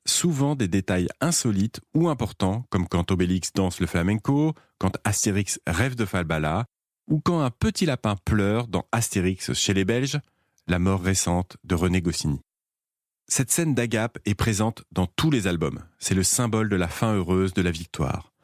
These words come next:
On mange, on boit, on discute, on chante, enfin, la plupart du temps sans assurance Tourix, qui, à quelques exceptions près, n'y a pas droit. Au début des aventures, seuls les hommes y participaient,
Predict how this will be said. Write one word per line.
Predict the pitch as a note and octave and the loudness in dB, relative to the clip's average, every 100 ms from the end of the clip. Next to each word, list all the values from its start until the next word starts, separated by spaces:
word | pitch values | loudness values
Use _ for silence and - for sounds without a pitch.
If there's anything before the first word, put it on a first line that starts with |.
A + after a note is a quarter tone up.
| _ - | _ -2
On | A#2+ C3+ | 0 2
mange, | A#2+ G2+ F#2 G#2 | 2 2 0 0
on | D3+ | 0
boit, | D3+ A#2 G#2+ F#2 - | 2 2 2 0 0
on | D#3 | 0
discute, | D#3 D3 - G#2+ - - | 0 0 0 -2 -2 -2
on | C#3 | 0
chante, | C#3 A#2 F#2 - | 2 0 -2 -4
enfin, | - F2+ C#2+ _ _ _ _ | -4 -2 -4 _ _ _ _
la | - A#2 | -2 0
plupart | C3 B2 A2+ | 0 0 0
du | A2 | 0
temps | G#2+ G2 | 0 0
sans | - D#3 E3 - | 0 0 -2 -2
assurance | A2 - E2+ D#2+ - | -2 -2 -2 -4 -2
Tourix, | A#2+ C#3+ E3 - - _ _ _ - | 0 0 0 -4 -4 _ _ _ -2
qui, | C#3 C3 - | 2 2 -2
à | - | -4
quelques | E2 D#3 C#3+ A2+ | -2 -2 0 -2
exceptions | F#2+ - F2 - | 0 -2 -2 -2
près, | D#2+ G#2+ B2 - _ - | -2 -2 -2 -6 _ 0
n'y | A2 | 2
a | |
pas | C#3 F#2 | 0 -2
droit. | C#2 - _ _ _ _ _ _ - | -4 -6 _ _ _ _ _ _ -2
Au | A#2 | 0
début | D3 D#3 | 2 2
des | C#3+ B2 | 0 0
aventures, | A#2+ B2 - D#3+ F3 D#3+ - | 0 0 2 2 2 0 -2
seuls | - - G3+ G3 | -2 0 2 2
les | D#3 A2+ | 2 2
hommes | A2+ B2 | 2 2
y | G#2 | 0
participaient, | G2 - - G2 E2+ G2 C#3 | -2 -2 -2 0 2 2 0